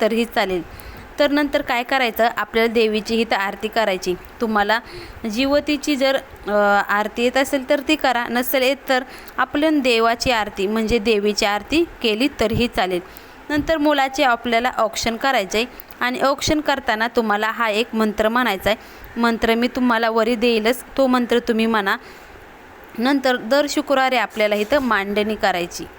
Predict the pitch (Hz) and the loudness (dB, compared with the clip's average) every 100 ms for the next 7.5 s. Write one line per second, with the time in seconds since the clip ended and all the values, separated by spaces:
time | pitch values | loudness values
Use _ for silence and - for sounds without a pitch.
0 | - 208 208 214 214 220 220 214 214 214 | -6 0 0 2 0 0 0 -2 -2 -2
1 | 214 214 190 185 190 208 - - - - | -2 -2 -2 -4 -6 -6 -12 -18 -20 -8
2 | - 233 247 262 - - 254 254 240 240 | -2 0 0 -2 -6 -6 -4 0 2 2
3 | 226 220 220 226 220 254 254 247 226 208 | 0 -2 -2 0 2 2 0 -2 0 2
4 | 202 196 208 208 214 233 208 214 214 240 | 0 -2 -2 -2 0 0 0 -2 -4 -2
5 | 214 269 - 220 233 240 226 196 233 - | 0 0 0 2 2 0 -2 0 -4 -6
6 | - - - 240 247 262 269 254 277 - | -14 -16 -4 0 0 0 0 0 0 -4
7 | - - 240 226 247 | -8 0 0 2 0